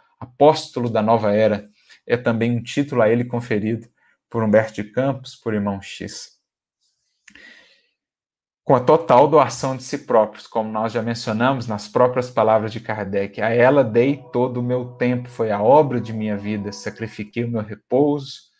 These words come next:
a minha saúde, porque o futuro estava escrito diante de mim em caracteres irrecusáveis."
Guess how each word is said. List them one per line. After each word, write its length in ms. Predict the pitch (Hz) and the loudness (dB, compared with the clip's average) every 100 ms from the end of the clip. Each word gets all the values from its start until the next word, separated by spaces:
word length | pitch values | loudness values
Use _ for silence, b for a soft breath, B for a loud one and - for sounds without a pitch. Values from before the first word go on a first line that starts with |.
| _ _ | _ _
a 80 | 104 | -8
minha 180 | 117 113 | -6 -6
saúde, 640 | - 98 123 156 151 - | -6 -4 0 0 -2 -8
porque 260 | - 123 139 | -14 -8 -6
o 60 | 131 | -6
futuro 640 | - 120 _ 214 226 165 | -10 -16 _ 2 2 2
estava 480 | - - 135 131 107 | -2 0 4 4 0
escrito 580 | - - 156 180 - | -8 -8 -6 -6 -8
diante 400 | 113 113 151 160 | -8 -6 -4 -6
de 100 | 135 | -12
mim 300 | 123 107 104 - _ _ _ _ | -8 -6 -6 -10 _ _ _ _
em 160 | 120 123 | -8 -2
caracteres 960 | 117 107 - _ 98 98 98 - - _ | 2 2 -2 _ 4 4 2 -8 -14 _
irrecusáveis." 1300 | 180 165 123 123 123 90 101 95 - - - - | 0 2 0 -2 -4 -8 -8 -10 -14 -20 -20 -20